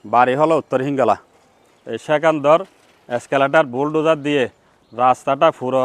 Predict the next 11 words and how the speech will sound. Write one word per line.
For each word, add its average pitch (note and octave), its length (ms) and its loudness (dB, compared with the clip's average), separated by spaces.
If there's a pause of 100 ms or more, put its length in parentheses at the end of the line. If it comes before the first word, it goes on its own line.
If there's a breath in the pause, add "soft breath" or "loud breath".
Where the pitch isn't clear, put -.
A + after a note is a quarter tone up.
(140)
মানে C#3+ 200 -2 (120)
খুঁড়ে D3 220 -4
ফেলছে, D3+ 260 -4 (140)
খনন C#3+ 300 -2
করে C3 140 0
ফেলছে। D3 260 -2 (460 soft breath)
খননের C#3+ 280 -2
পরে D3 200 -2
রাস্তাটা C3 340 -2
এখন C#3+ 220 -6
ঝুঁকিপূর্ণ C#3+ 360 -6